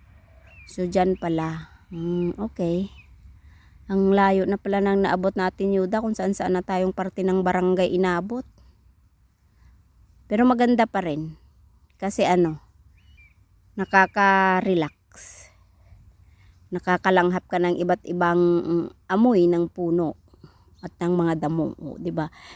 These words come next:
Pero dito, mga l-, kabarangay, wala kang maamoy na ano, na mga chemicals. Maririnig mo, ayan, yung ibon na umiiyak niyan. Naghahanap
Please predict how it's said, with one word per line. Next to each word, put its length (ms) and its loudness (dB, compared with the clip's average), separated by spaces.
Pero 240 6
dito, 240 2
mga 240 4
l-, 320 0
kabarangay, 480 -2
wala 240 0
kang 160 -2
maamoy 400 2
na 240 0
ano, 240 -2
na 160 -4
mga 240 0
chemicals. 800 -4
Maririnig 560 2
mo, 100 4
ayan, 300 2
yung 160 -2
ibon 340 0
na 60 0
umiiyak 480 0
niyan. 320 -2
Naghahanap 400 -2